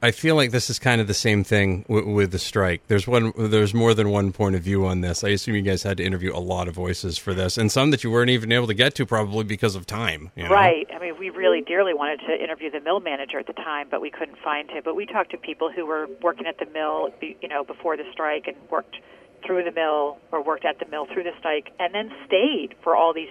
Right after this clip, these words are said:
Speaker 2: thirty years, and their perspective is really interesting. We talked to town officials, we talked to police officials, just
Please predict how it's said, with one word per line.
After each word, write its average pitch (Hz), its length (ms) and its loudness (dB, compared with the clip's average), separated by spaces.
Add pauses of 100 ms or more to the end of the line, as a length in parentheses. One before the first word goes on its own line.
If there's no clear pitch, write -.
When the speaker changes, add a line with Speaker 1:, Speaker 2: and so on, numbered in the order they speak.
Speaker 2:
thirty 160 220 -6
years, 147 360 -4
and 139 120 -12
their 190 100 -6
perspective - 480 -10
is 139 100 -14
really 147 240 -6
interesting. - 520 -14 (420)
We 185 60 -4
talked 175 200 4
to 156 60 -10
town 151 220 -6
officials, 185 600 0
we 160 80 -8
talked 143 200 -8
to - 80 -18
police 165 360 -10
officials, 147 600 -6
just 175 120 -8